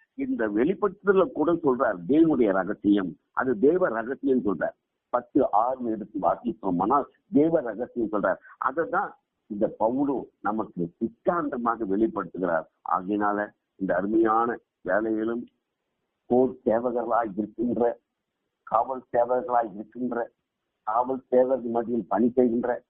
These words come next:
நம்மளை போராளிகளாக மாற்றும்படியாக தேவன்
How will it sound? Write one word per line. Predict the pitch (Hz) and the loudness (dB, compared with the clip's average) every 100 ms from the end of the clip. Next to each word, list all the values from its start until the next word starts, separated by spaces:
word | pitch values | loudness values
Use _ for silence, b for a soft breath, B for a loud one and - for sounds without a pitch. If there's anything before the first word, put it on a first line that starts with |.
| _ - 98 | _ -12 -4
நம்மளை | 107 123 135 101 82 - _ _ _ _ _ - - - | 0 2 0 -2 -8 -20 _ _ _ _ _ -20 -20 -10
போராளிகளாக | 110 170 180 180 156 135 120 110 | 0 0 2 0 -2 -4 -6 -6
மாற்றும்படியாக | 95 110 - 104 92 90 87 82 95 | -6 -6 -6 -6 -4 -2 -2 -2 -2
தேவன் | 101 120 92 - | 4 4 4 -4